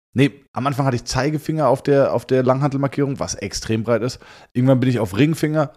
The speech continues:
dann auf kleinen Finger und mittlerweile orientiere ich mich wirklich eher von der mittleren Riffelung her, ne? Also von dem blanken Stahl zur Riffelung, da setze ich meinen Daumen an, äh, beziehungsweise am, am simpelsten ist es, ich leg mich hin, streck die Arme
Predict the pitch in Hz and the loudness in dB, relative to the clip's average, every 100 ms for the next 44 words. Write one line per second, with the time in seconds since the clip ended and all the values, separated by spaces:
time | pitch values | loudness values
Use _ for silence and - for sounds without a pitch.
0 | _ 107 117 - - 117 135 - 139 139 | _ 0 0 -2 0 0 0 -2 -2 -2
1 | 139 - - - 113 117 151 - 139 135 | -4 -10 -20 -6 0 4 4 4 4 6
2 | 139 98 113 123 117 127 123 123 104 123 | 6 4 2 -2 0 0 0 -2 0 0
3 | 131 120 - 117 123 123 - _ _ - | 0 -4 0 2 4 2 -2 _ _ -20
4 | - 123 113 113 127 180 170 107 98 101 | -4 0 2 4 6 6 4 2 2 0
5 | - 98 87 - 82 78 - 127 165 - | 0 -2 -2 -4 -6 -6 2 2 2 -2
6 | - 104 107 120 110 107 98 - - _ | -4 -4 -2 0 2 0 -2 -10 -20 _
7 | 110 127 160 175 170 - 135 139 156 139 | 2 2 2 -4 -6 0 2 4 4 0
8 | - - 147 131 156 - 151 160 147 - | -8 -2 2 4 2 2 2 2 -2 -6
9 | - 120 123 135 131 120 110 101 113 135 | 2 4 4 0 -2 -2 0 4 4 4
10 | 113 123 139 - - - _ - 113 113 | 2 0 -2 -6 -18 -20 _ 2 4 4
11 | 101 117 120 110 104 110 104 107 113 120 | 2 2 4 4 2 0 0 0 0 -2
12 | 120 98 104 92 110 117 - 117 - 113 | -4 -4 -6 -4 -4 -4 -2 -4 -4 -6
13 | - - 110 120 117 | -4 -2 0 0 0